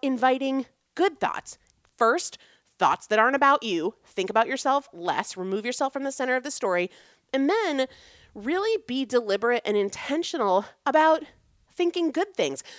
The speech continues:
One of the things that I love about the Changemakers Journal is that it has a section for wins. And every day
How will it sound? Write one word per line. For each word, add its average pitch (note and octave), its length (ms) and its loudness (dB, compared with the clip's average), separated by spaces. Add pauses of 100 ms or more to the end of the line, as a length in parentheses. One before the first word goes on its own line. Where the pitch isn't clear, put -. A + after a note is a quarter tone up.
(220)
One C4 200 2
of F#4+ 80 2
the G4 60 0
things D#4 260 -4
that A#3+ 100 0
I G3+ 80 2
love F3 380 2 (420)
about G#3+ 220 2
the G3 80 -2
Changemakers G#3 760 -6
Journal D#4 380 -2 (920)
is B3 180 2
that A3 300 4 (640)
it B3 140 -2
has A3+ 360 -2
a A#3+ 80 -2
section G3 580 -4 (280)
for G3+ 220 -4
wins. D#3 640 -6 (600)
And A#3+ 80 2
every C#4 220 0
day A3 320 0